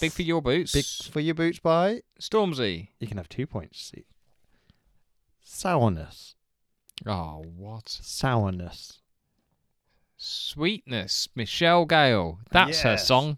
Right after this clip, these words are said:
Speaker 1: <laughs>
Speaker 2: Yeah. See, you weren't confident, but you
Speaker 1: That's
Speaker 2: got it.
Speaker 1: her one song.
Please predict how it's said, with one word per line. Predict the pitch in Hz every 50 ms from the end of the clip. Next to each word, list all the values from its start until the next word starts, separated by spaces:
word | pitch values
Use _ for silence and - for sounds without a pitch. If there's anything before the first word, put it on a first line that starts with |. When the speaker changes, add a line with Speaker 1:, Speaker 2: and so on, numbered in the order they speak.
| - _
Speaker 1:
<laughs> | 165 151 -
Speaker 2:
Yeah. | 107 113 151 160 180 175 160 139 120 101
See, | - 175 170
you | 214 226 208
weren't | 220 226 208
confident, | - 208 202 185 165 180 196
but | 170 131
you | 101
Speaker 1:
That's | 190 202 104
Speaker 2:
got | 107 104
it. | 160
Speaker 1:
her | 156 120 117
one | 113 120 156 202 226 240
song. | 196 - - 127 95 80 78 78